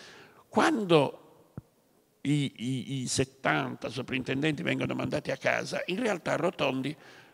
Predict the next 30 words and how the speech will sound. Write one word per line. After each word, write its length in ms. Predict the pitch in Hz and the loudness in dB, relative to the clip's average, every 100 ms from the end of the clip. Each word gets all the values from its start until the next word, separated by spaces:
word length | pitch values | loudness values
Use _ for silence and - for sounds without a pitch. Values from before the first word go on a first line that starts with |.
| _ | _
capisce 500 | - 151 - 165 - | -6 -2 2 6 4
che 120 | - - | 10 12
sta 280 | - - | 12 12
arrivando 440 | 131 135 131 139 131 | 6 2 4 4 4
un 80 | 123 | 2
momento 600 | 123 123 135 131 - 123 127 | 0 0 0 -2 -6 -6 -6
difficile 720 | 135 - 147 139 - 113 - | -8 -6 -6 -6 -6 -6 -8
per 240 | - 123 | -8 -6
la 100 | 120 | -6
sua 240 | 123 131 135 | -6 -2 -2
impresa, 580 | 170 - 180 190 - - - - | 2 4 4 4 4 2 -10 -6
allora 360 | - 147 143 123 | 0 4 4 4
chiama 340 | - 135 127 | 4 4 4
Lavagnino 640 | 131 127 160 165 170 165 | 2 2 2 4 4 4
da 140 | 135 139 | 2 2
Roma 500 | 156 156 165 143 135 - - - | 4 4 4 2 0 -10 -20 -10
e 240 | - 185 156 | 2 4 4
mette 380 | 151 185 180 - | 4 2 2 0
in 160 | 180 180 | -2 4
piedi 460 | - 160 160 143 | 6 6 4 2
tutta 240 | - 208 156 | -4 2 4
l'operazione 720 | 147 165 170 - 147 131 131 | 4 4 6 10 10 8 2
che 140 | 156 | 0
porterà 500 | - 170 - 175 160 | 0 0 4 4 4
a 40 | |
trasferire 840 | 135 143 139 - 165 156 160 135 120 | 2 2 4 4 4 2 0 0 2
le 140 | 127 | 4
opere 480 | 143 160 - 123 120 | 6 4 2 -2 -2
dello 240 | 123 131 | 0 2
Stato, 1000 | 135 - - 139 120 117 - - 117 117 | 2 2 4 2 2 0 0 0 0 -2